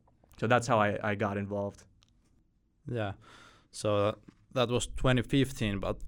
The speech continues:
Speaker 2: after that you have done a lot of things under Aalto E S and in the ecosystem. Could you elaborate a bit, bit more about those other projects too?
Speaker 1: Yeah, yeah. So when I first agreed to help out with Junction, I didn't realize how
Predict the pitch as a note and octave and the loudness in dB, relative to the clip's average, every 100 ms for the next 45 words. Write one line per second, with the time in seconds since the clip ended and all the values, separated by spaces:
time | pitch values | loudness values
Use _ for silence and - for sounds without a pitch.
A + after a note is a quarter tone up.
0 | - A2+ - A2+ A2+ A2+ A2+ G#2+ G#2 G#2 | -8 -6 -4 -2 2 2 0 -4 -2 -4
1 | G#2 - - C3+ A2+ A2 - C#3 C#3 C3+ | -6 -14 -6 0 2 2 0 6 8 8
2 | - - G#2 G2 G2 G2+ G2+ - - - | 6 0 -4 -4 -4 -4 -4 -8 -18 -10
3 | G#2+ G2 G#2+ G#2 G2 - A2 G#2+ A2 G#2 | -6 -4 -2 0 -2 -2 -6 -4 -4 -2
4 | G2 - - - - G#2+ G2+ - G2 - | -4 -6 -20 -12 -4 -2 -2 -6 -8 -6
5 | G#2+ G2+ - G#2+ A2 G#2 G#2 G#2+ G#2 G2+ | -8 -8 -6 -6 -2 0 0 0 0 0
6 | G2+ G2+ G#2+ - - A#2 G#2 A2 A2 G2+ | 0 0 -4 -8 -6 -4 -2 2 2 4
7 | G2 G#2+ A2+ - A#2+ - - - - - | 2 0 -4 -4 -8 -8 -14 -20 -12 -2
8 | G#2+ G#2 G2 - G#2 G#2+ - A2+ - - | 0 0 -2 -4 -6 -4 -6 -10 -12 -16
9 | - - - G#2+ A2 - - G#2+ A2 B2 | -18 -12 -4 -4 -6 -12 -10 -2 4 6
10 | A2+ F#2+ F#2+ A2+ G2 F#2 A2+ A#2 A#2+ A#2 | 6 2 0 0 0 0 2 4 4 2
11 | A#2 - D3 D3 - C#3 A#2 A#2+ C3 B2+ | -2 2 4 4 2 0 2 4 4 4
12 | A#2 B2+ A#2+ G#2+ G#2 G#2 A2+ A2+ A2 G#2+ | 2 2 2 2 2 0 -2 -2 -2 0
13 | C3+ A2 A2 A#2+ A#2 G#2 G2 F#2+ - A#2 | 0 0 0 2 4 4 2 -4 0 4
14 | A#2 A2 G2+ | 6 4 2